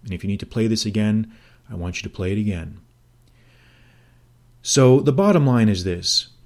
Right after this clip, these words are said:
In order to get yourself motivated again and get up and going, you've got to come to certain realizations. Certain switches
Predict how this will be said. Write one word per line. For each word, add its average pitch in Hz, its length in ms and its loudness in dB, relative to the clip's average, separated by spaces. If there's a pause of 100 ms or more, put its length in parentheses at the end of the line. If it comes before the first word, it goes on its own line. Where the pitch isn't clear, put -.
(1600)
In 127 120 4
order 180 280 6
to 127 580 0 (580)
get 123 220 0
yourself 113 380 0
motivated 95 520 0
again 90 380 -8
and 101 140 -6
get 101 160 -2
up 101 120 -4
and 95 140 -6
going, 92 400 -6 (460)
you've 113 160 -2
got 151 140 2
to 151 60 -2
come 131 240 0
to 117 80 -2
certain 117 360 -2
realizations. 95 760 -4 (380)
Certain 170 360 0
switches 117 800 -2